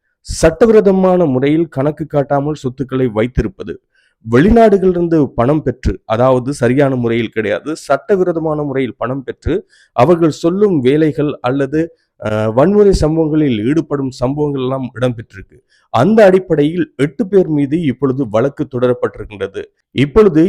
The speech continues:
யார் யாரெல்லாம் சட்டவிரோதமான முறையில் பணம் வைத்திருக்கிறார்களோ, திடீர் பணக்காரர் ஆனது எப்படி, நீங்கள் சரியான முறையில் கணக்கு வழக்கு வைத்திருக்காவிட்டால் உங்கள் மீதும் இப்படி நடவடிக்கை எடுக்கப்படும் என்று அரசாங்கம் சொல்லியிருக்கின்றது. இப்பொழுது யாழ்ப்பாணத்தில்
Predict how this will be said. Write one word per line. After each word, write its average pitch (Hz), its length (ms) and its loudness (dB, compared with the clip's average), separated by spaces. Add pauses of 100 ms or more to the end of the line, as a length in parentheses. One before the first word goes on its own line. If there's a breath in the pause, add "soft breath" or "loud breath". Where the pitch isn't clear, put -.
யார் 139 280 4
யாரெல்லாம் 196 460 2
சட்டவிரோதமான 175 800 -2
முறையில் 143 480 -4 (100)
பணம் 139 300 -4
வைத்திருக்கிறார்களோ, 110 840 -8 (440)
திடீர் 190 320 4
பணக்காரர் 180 540 2
ஆனது 139 400 0
எப்படி, 113 360 -4 (340)
நீங்கள் 123 260 2
சரியான 214 560 2
முறையில் 160 500 0
கணக்கு 143 500 -4
வழக்கு 127 380 -2
வைத்திருக்காவிட்டால் 110 1080 -4 (440)
உங்கள் 190 360 4
மீதும் 156 360 0
இப்படி 131 360 -4
நடவடிக்கை 131 560 -4
எடுக்கப்படும் 113 580 -8
என்று 107 320 -10
அரசாங்கம் 120 540 -8
சொல்லியிருக்கின்றது. 107 840 -10 (420)
இப்பொழுது 139 640 -2
யாழ்ப்பாணத்தில் 160 760 -2